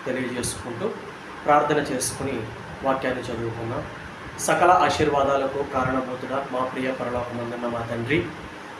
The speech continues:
నీ నామము పరిశుద్ధపరచబడును గాక. యేసయ్యా, ఇదిగో నీ నామం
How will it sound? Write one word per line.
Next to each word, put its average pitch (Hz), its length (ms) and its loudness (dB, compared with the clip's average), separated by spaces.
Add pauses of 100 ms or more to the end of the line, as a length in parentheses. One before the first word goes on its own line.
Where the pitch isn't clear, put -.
(440)
నీ 170 140 6
నామము 190 400 8
పరిశుద్ధపరచబడును 151 920 4
గాక. 135 200 2 (240)
యేసయ్యా, 135 400 0 (100)
ఇదిగో 131 240 0 (480)
నీ 139 140 -4
నామం 151 220 6